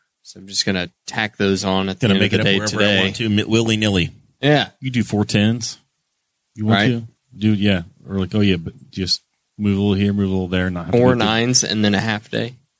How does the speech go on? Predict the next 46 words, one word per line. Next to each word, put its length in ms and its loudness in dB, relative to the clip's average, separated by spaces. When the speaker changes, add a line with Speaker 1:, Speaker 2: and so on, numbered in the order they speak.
Speaker 3:
Yeah. 240 -4
Oh, 140 -12
half 260 -8
days 220 -8
are 40 -10
the 80 -14
best. 400 -14
Yeah. 180 2
Speaker 1:
Right. 140 -2
Speaker 3:
I, 60 0
I, 160 -4
I 380 2
work 300 0
with 160 0
a 40 -2
government 300 2
agency 480 4
that 160 0
is 120 2
having 240 2
a 40 -4
hard 200 0
time 200 2
keeping 340 2
and 80 2
retaining 380 2
staff. 400 2
And 300 -2
part 180 2
of 40 2
the 60 -4
reason 300 4
we 120 2
have 320 0
is 120 -2
because 340 0
how 140 -2
slow 360 2
we 120 4
were 380 2
to 460 2
readopt 880 2
remote 380 2
work 320 -4
after 340 -4
covid 480 -12